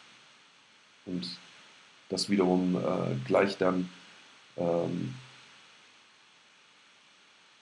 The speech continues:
das andere eben aus. Ne? Also Glykin ist in Organfleisch, Methionin ist das, was dadurch ausgeglichen wird.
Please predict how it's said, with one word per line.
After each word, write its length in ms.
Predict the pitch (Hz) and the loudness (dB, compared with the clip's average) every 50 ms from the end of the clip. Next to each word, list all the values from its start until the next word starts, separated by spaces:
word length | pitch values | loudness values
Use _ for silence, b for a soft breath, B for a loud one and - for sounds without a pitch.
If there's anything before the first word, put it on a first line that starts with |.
| _ _ _ _ - - - - - - - | _ _ _ _ -20 -20 -20 -20 -20 -14 -6
das 100 | - 98 | -2 2
andere 240 | 107 107 107 101 95 | 4 4 6 6 4
eben 140 | 82 - 82 | 4 2 0
aus. 220 | 82 85 90 - | -4 -4 -4 2
Ne? 80 | 101 110 | 6 8
Also 420 | 131 127 117 104 98 95 95 95 - | 8 8 8 8 6 6 4 2 4
Glykin 400 | 107 127 131 131 131 139 131 120 | 6 6 6 8 6 6 6 6
ist 120 | 104 - | 6 4
in 80 | 101 92 | 4 4
Organfleisch, 680 | 92 104 123 143 170 180 175 170 147 147 143 - - - - - - - | 6 10 10 10 10 8 8 6 6 6 6 4 2 0 -6 -18 -16 -2
Methionin 720 | - 95 117 120 120 120 110 104 104 101 98 101 104 - - - - - - | 4 4 4 6 6 4 6 8 8 8 8 6 2 0 -4 -12 -20 -16 -12
ist 120 | - - | 0 2
das, 180 | 101 98 - - | 2 2 4 0
was 120 | 92 92 | -2 -2
dadurch 260 | - 92 90 85 - | -2 -2 -2 -2 -2
ausgeglichen 560 | - 87 87 - 76 71 69 - - - 82 - | -4 -4 -4 -4 -4 -4 -4 -4 -4 -6 -6 -6
wird. 100 | - | -6